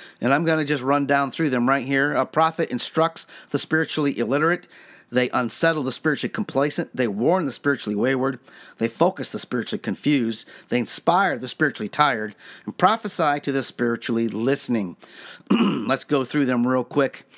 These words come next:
one at a time. A prophet instructs the spiritually illiterate. People who are uninformed, untrained, unschooled, untaught, and <laughs>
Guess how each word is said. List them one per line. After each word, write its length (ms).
one 240
at 160
a 80
time. 520
A 80
prophet 440
instructs 680
the 160
spiritually 540
illiterate. 500
People 300
who 180
are 240
uninformed, 720
untrained, 600
unschooled, 560
untaught, 460
and 240
<laughs> 120